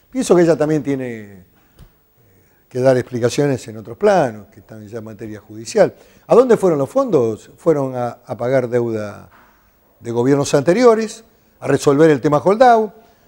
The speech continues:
a sostener el déficit público, que es enorme, y el gasto de seguridad social que el gobierno de ella construyó, con planes, con toda la parafernalia de gasto social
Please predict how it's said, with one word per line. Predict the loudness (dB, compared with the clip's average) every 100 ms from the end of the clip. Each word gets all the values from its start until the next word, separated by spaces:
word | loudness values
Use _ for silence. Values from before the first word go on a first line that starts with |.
| _ _
a | 0 4 4 4 0 -4 _ _ _ _ _ _
sostener | -20 -14 -2 -2 -2 -4 -4 -4 -6 -6 -6 -8
el | -12 -6
déficit | -6 -6 -10 -16 -12 -12
público, | -12 -10 -6 -6 -8 -10 -14 -18 -16
que | -16
es | -14 -14
enorme, | -6 0 2 2 0
y | 2
el | 2 2
gasto | -2 0 -2
de | 0 -2
seguridad | -6 -2 0 2 0
social | 0 -8 -8 0 0 0 _ _ _ _ _ 2
que | 4
el | 4
gobierno | 4 4 2 2 2
de | 2
ella | 2 0
construyó, | -2 -4 -4 2 4 4 2
con | -4 -2
planes, | 2 4 4 2 0 -4
con | -4 -6 0
toda | 2 4
la | 2
parafernalia | 2 0 0 -2 0 0 4 2 0 -12 _ _ _
de | -2 2
gasto | 2 2
social | -2 -2 -2 2 6 4 2